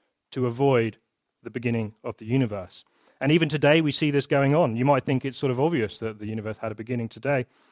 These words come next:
philosopher called Daniel Dennett came to fame with the Dawkins l-, kind of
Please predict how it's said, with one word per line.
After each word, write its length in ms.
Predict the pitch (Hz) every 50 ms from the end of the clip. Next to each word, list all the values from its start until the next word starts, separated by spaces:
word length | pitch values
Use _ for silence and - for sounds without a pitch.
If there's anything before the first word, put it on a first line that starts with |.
| _ _ _ _ _ _ _ _ _ _ _ _
philosopher 400 | _ - 175 185 170 - - 170
called 220 | 160 - 170 156 139
Daniel 260 | 180 170 165 160 156
Dennett 480 | 139 - 185 185 147 107 107 - - _ _ _ _ _ _ _ _ _ _ _ -
came 180 | - 156 143
to 120 | 131 - 120
fame 280 | - 151 143 139 135
with 120 | 135 131 117
the 80 | 127
Dawkins 500 | 117 147 151 143 - - 123 120 110 104 110
l-, 80 | 127 - _ _ _ _ _ _ _ _
kind 140 | - 123 117
of 100 | 110 104